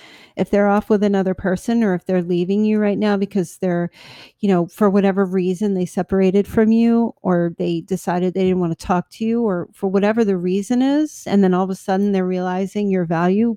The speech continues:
Why? Because they miss you? That's great. But you know what? Your value is the same all the time. It doesn't change just because the other person decides they don't want it anymore. Right?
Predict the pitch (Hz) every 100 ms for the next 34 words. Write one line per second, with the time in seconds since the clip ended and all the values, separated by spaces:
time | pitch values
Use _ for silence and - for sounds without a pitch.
0 | _ - 170 160 - 190 170 165 165 190
1 | - 285 311 339 - - - - - _
2 | - 208 180 - 190 156 - _ _ _
3 | - 208 196 208 202 196 196 - 214 202
4 | 196 190 190 175 170 175 - 185 175 -
5 | 196 180 175 170 - 175 156 175 175 -
6 | _ _ _ _ _ _ _ _ - 202
7 | 220 180 202 - - 214 190 156 160 -
8 | - 180 - 185 - 196 170 160 185 175
9 | 180 - - 185 - 170 156 175 185 -
10 | 185 165 - - 180 170 156 180 175 165
11 | 120 - 76 - - - _ _ _ _
12 | _ - 175 170 185